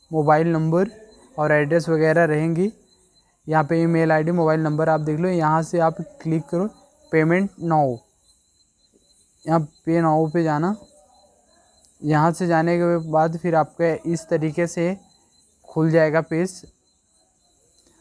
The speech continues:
आप यहाँ पे भी आपको कन्फर्म करना है कि मेरे जो ये address बने हुए हैं, ये address, ये address बने हुए हैं,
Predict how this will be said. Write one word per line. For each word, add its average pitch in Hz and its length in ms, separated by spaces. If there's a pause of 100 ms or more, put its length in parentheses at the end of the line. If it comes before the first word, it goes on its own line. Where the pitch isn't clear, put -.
(160)
आप 160 260
यहाँ 156 340
पे 190 180
भी 214 160
आपको 185 320
कन्फर्म 190 440
करना 175 400
है 160 320 (640)
कि 165 60
मेरे 170 300
जो 180 180
ये 180 340 (160)
address 156 580
बने 156 280
हुए 151 300
हैं, 143 420 (560)
ये 160 300
address, 147 540
ये 151 220
address 147 400
बने 151 240
हुए 143 240
हैं, 139 240